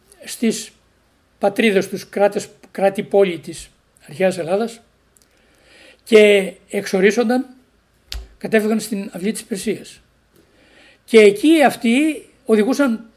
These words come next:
πολύ συχνά, οι περσικοί πόλεμοι κράτησαν πάρα πολλά χρόνια, τους Πέρσες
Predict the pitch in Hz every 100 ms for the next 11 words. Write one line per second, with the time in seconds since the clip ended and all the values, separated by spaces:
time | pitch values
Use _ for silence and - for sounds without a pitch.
0 | _ _ _ _ _ _ _ _ 285 311
1 | 247 202 - 143 185 302 _ _ _ _
2 | _ _ 185 - - - 185 196 - 220
3 | 196 185 175 165 - _ _ _ _ -
4 | 165 - 151 - 240 185 143 156 151 220
5 | 165 214 _ _ _ _ _ _ _ _
6 | - 226 - 262 262 262 -